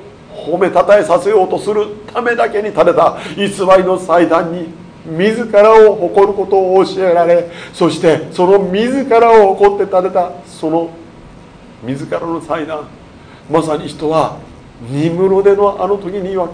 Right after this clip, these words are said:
ニムロデのその、その子孫たちのあの時代に分かるように、あのバベルの塔を自己の礼拝のために建てました。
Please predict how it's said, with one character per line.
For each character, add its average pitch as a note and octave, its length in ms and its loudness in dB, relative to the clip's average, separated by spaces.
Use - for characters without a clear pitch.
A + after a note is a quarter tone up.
ニ D3+ 140 -2
ム F3 160 -4
ロ F#3+ 120 -4
デ - 0 -
の F#3+ 280 -4
そ F#3 100 -4
の、 F#3+ 200 -2
そ F3+ 120 -4
の G3+ 260 0
子 G#3 140 -14
孫 A3 180 0
た G#3 140 -2
ち G#3 140 -12
の G3 200 -6
あ G3 140 2
の G#3 140 6
時 E3+ 120 -6
代 G3 240 4
に G3+ 120 0
分 G3 160 4
か G3 120 2
る G3 140 2
よ F3+ 160 4
う F3+ 60 4
に、 - 240 -2
あ C#3+ 160 -2
の E3 140 0
バ D3 220 -4
ベ F#3 120 0
ル F3+ 120 -4
の F#3 160 -4
塔 F#3 100 -6
を F3 360 -2
自 G#3 320 -12
己 - 40 -16
の A3+ 320 2
礼 G#3 220 4
拝 F#3+ 180 2
の G3 140 0
た D#3+ 160 -4
め F#3+ 120 -4
に G3 140 -10
建 D3 160 -12
て C#3+ 60 -12
ま - 160 -12
し - 40 -16
た。 - 300 -14